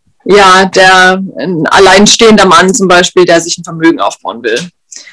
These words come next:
Und da ist dann die, die Verhandlungsbasis eine ganz andere,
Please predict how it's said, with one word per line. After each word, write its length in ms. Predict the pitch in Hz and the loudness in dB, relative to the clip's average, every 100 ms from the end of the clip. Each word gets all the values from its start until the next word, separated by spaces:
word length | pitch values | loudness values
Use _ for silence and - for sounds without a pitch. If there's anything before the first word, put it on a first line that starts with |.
| _ - | _ -4
Und 500 | 190 190 185 180 - | 0 2 2 0 0
da 440 | 165 170 180 175 | 0 2 2 0
ist 260 | 170 196 - | 0 -2 -2
dann 180 | 180 185 | -2 0
die, 240 | 190 185 - - | -2 -4 -6 -4
die 380 | 190 190 180 170 _ - | 0 4 2 0 _ -8
Verhandlungsbasis 1040 | 196 - 196 233 233 220 - 185 185 180 - | -4 0 2 4 2 0 0 0 0 -2 -4
eine 120 | 180 | -2
ganz 260 | 165 180 | -2 -2
andere, 640 | - 170 185 196 196 202 | -4 -2 0 0 0 -2